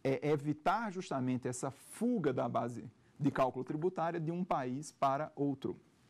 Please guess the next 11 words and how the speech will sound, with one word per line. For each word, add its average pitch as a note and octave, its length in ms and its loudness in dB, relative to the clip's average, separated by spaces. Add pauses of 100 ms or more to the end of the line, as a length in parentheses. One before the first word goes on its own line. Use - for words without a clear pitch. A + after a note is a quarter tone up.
E E3+ 80 4
o F#3 60 4
profit D#3+ 440 0
shifting E3+ 640 -2
é E3 140 0
justamente D3+ 680 -4
essa C#3 400 -4 (260)
mudança D#3 640 2
do D3+ 140 0
local D3 680 0
onde C#3 440 -2